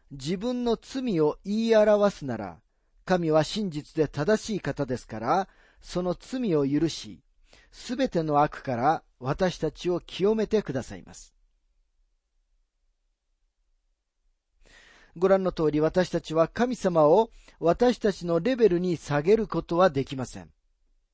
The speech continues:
そして自分を神様のレベルに引き上げることもできないのです。あなたのするべきことは、神様との間のコミュニケーションを開けておくことです。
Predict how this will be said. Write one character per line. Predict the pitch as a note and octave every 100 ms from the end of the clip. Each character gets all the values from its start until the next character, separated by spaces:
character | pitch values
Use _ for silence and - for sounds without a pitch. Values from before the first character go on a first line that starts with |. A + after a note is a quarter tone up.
| _ _ _ - -
そ | F3
し | F3
て | F3
自 | C3+ E3
分 | G#3+ G#3+
を | A3 A#3 - _ _
神 | - C4 C4
様 | G#3 F3 E3+
の | F3 -
レ | E3 A3
ベ | B3+ A3
ル | D#3+
に | E3+
引 | D3 -
き | - A#3+
上 | A#3+
げ | A#3
る | A3
こ | - F#3
と | G#3 G#3+
も | G#3
で | C#3 C#3+
き | F#3
な | F3
い | A#2
の | C#2
で | -
す。 | - _ _ _ _ _ _ _ _ _ _ _ _ _ _ _ _ -
あ | E3
な | G3
た | F3
の | E3
す | - F#3+
る | F#3
べ | F3
き | -
こ | E3+
と | D#3 D3
は、 | C#3+ G3 B3+ _ _ _ _
神 | - B3+ C4+
様 | - G3 D#3+
と | D#3+
の | D3+
間 | D3+ D3+ D3
の | E3 E3+
コ | - -
ミ | G3+
ュ | B3+
ニ | B3
ケ | - G3
ー | F#3
シ | -
ョ | D3+
ン | D#3
を | F3 - _ _
開 | - C3
け | - G#3
て | A3 F#3+
お | D3+
く | -
こ | C3
と | -
で | G#2+ -
す。 | -